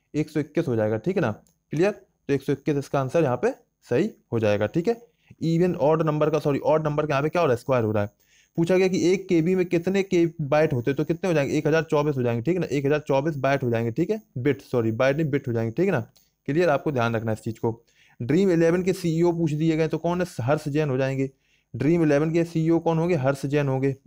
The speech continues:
अब यहाँ पे आता है ओसीईडी का हेडक्वार्टर क्या होगा, ओसीईडी का हेडक्वार्टर क्या हो जाएगा, तो पेरिस हो जाएगा, ठीक है, क्या हो जाएगा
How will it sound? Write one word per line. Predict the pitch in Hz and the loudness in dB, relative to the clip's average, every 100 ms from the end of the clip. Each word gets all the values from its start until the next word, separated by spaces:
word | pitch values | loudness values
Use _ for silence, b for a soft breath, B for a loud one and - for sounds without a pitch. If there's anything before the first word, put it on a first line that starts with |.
| _ | _
अब | 113 - _ _ _ _ _ _ _ _ _ - 156 | -14 -14 _ _ _ _ _ _ _ _ _ 0 2
यहाँ | 165 | 4
पे | 175 | 2
आता | 165 | 2
है | 151 | 2
ओसीईडी | 185 185 196 180 175 196 185 | 0 2 0 0 0 0 2
का | 156 | 2
हेडक्वार्टर | 147 151 165 156 165 | 2 2 0 2 -2
क्या | 170 160 | 2 2
होगा, | 156 156 | 2 2
ओसीईडी | 147 156 170 156 165 175 | 0 -2 -4 -2 -2 -2
का | 170 139 | 0 2
हेडक्वार्टर | 143 151 147 151 160 | 2 0 0 0 0
क्या | 156 156 | -2 0
हो | |
जाएगा, | 165 | 0
तो | 156 | -2
पेरिस | - 147 156 127 | -2 0 0 0
हो | |
जाएगा, | 117 117 117 | 0 0 -2
ठीक | 160 | -2
है, | 160 | -2
क्या | 151 | 0
हो | 143 | 0
जाएगा | 147 160 | 0 -2